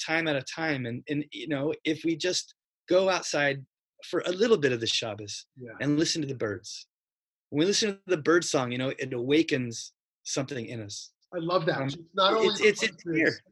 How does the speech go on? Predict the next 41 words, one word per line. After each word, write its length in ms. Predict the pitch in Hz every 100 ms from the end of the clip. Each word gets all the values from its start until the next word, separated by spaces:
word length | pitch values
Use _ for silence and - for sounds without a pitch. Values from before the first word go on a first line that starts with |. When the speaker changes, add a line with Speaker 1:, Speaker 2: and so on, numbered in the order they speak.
| -
Speaker 1:
It's 180 | 170 170
here 240 | 269 277
for 220 | - 151 143
us 160 | 139
wherever 320 | 180 208 214
we 100 | 185
go, 160 | 160 151
whether 280 | 156 165 165
we're 120 | 160
in, 340 | 165 202 185 - - - _ 160
in 120 | 165
New 60 | 208
York 240 | 202 180
City, 580 | - 214 202 190 175 - _ - _ -
you 100 | 165
know, 240 | 160 156 -
or 180 | 156 156
we're 160 | 156
in 340 | 143 175 175 156
some 340 | 170 156 147 147
beautiful 300 | 170 160 147
rural 260 | 151 139
place. 640 | - 160 165 151 - - _ 131
Speaker 2:
Yeah. 80 | - - -
Speaker 1:
Um, 420 | 139 135 131 131 151
nature 380 | 147 214 -
is 120 | 156 127
all 180 | 160 151
around 280 | 170 202
us 160 | 101 -
because 260 | 131 135 135
we 160 | 175
are 160 | 165 139
part 240 | - 131
and 100 | 135
parcel 320 | - 139 -
of 60 | 127
nature 280 | 127 - 113
wherever 640 | 107 120 127 131 135 120
we 140 | 104 87
are. 180 | -